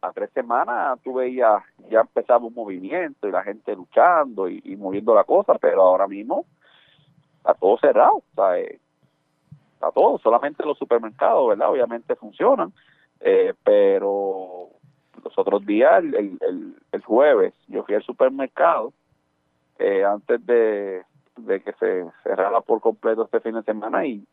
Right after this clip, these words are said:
y estaba súper vacío el supermercado. Yo me quedé como que, "¿Pero qué pasó aquí?". Eh, eh, le llamó mucho la atención eso. Así que nada, vamos a,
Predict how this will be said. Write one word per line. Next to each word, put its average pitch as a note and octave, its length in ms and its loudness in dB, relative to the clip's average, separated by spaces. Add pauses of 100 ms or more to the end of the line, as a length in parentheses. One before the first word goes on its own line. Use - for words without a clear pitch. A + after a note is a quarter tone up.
(680)
y G#2 100 -4
estaba F#2+ 380 4 (320)
súper A2+ 220 0
vacío A2 400 0 (540)
el G#2 100 -14
supermercado. A2+ 600 2
Yo G2+ 100 -4
me G2 140 -14
quedé G#2+ 180 2
como G#2+ 220 -14
que, F#2+ 100 -6
"¿Pero F#2 120 -10
qué G2 100 -10
pasó - 260 0
aquí?". - 180 -8 (520)
Eh, - 200 -4 (280)
eh, F#2+ 340 -4 (920)
le G2 80 -10
llamó A2 180 -4
mucho B2 240 -2
la A#2+ 60 8
atención A2+ 500 0
eso. - 240 -12 (160)
Así - 220 -10
que A2+ 160 4
nada, A#2 240 6
vamos A2+ 360 2
a, G2+ 200 -2